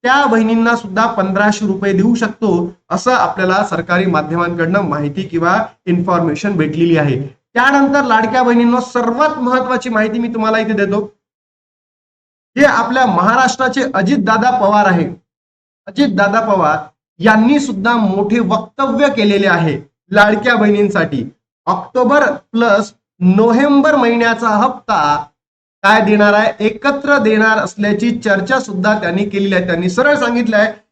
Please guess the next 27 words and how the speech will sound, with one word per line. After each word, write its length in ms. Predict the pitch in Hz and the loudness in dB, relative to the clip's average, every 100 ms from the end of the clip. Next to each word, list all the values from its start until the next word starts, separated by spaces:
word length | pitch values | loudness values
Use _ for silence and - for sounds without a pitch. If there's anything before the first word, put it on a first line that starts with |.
| _ 226 | _ -2
"हे 60 | 240 | -2
दोन्ही 420 | 180 208 220 302 | 0 2 2 2
महिन्याचे 460 | 277 240 240 240 233 | 2 2 2 0 -2
हप्ते 240 | 226 233 | -2 -2
एकत्र 500 | 226 240 302 294 277 | 0 0 -2 0 2
देतो, 460 | 240 180 190 196 - _ | 0 0 -2 -2 -8 _
म्हणजेच 560 | 147 185 220 214 294 285 - | -4 -2 0 0 0 -2 -4
ऑक्टोबरचा 680 | 190 - - 269 294 285 262 | -4 -4 -4 0 0 0 0
हप्ता 340 | 254 254 254 | 0 -2 -2
ऑक्टोबर 560 | 254 175 180 - 254 262 | -2 -2 -4 -2 0 2
महिन्यामध्ये 460 | 254 254 247 240 | 2 2 2 2
आणि 160 | 254 247 | 0 0
नोव्हेंबरचा 680 | 220 202 226 262 240 - 226 | 0 0 0 2 0 0 -2
हप्ता 320 | - - 220 | -2 -2 -2
नोव्हेंबर 540 | 214 208 240 277 285 | 0 0 2 2 2
महिन्यामध्ये." 640 | 240 220 214 214 202 170 - _ - | 2 2 2 0 0 -2 -6 _ -4
म्हणजे 300 | 185 202 254 | -2 0 2
लाडक्या 560 | 277 226 180 196 208 277 | 2 0 0 0 0 0
बहिणींना 400 | 240 233 233 233 240 | 0 0 -2 -2 -2
एक 180 | 247 - _ _ - | -4 -8 _ _ -2
असंतोष 640 | 269 269 233 233 247 254 | 0 2 -2 0 0 0
त्यांच्या 300 | - 208 214 | -2 0 0
मनामध्ये 420 | 202 208 269 277 254 | 0 0 2 0 0
निर्माण 360 | 240 220 220 | 0 0 0
झालाय, 220 | 214 214 | 2 0
तो 300 | 208 226 226 | 0 0 -2
असंतोष 440 | 202 214 214 269 | -2 -6 -4 -2